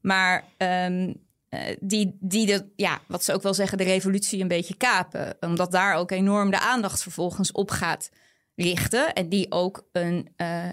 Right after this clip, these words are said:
internationale agenda hebben. Die, die zeggen, wij willen, eh, de wereld, eh,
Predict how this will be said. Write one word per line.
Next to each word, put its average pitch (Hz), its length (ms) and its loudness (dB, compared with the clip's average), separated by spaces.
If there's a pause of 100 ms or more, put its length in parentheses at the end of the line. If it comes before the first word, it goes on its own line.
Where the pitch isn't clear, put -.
internationale 233 840 0
agenda - 440 -6
hebben. - 280 -14
Die, 180 340 -6
die 180 160 -4
zeggen, 175 400 -2
wij 170 140 0
willen, 175 400 0 (480)
eh, - 120 -8 (140)
de 208 80 2
wereld, 277 580 0
eh, - 140 -4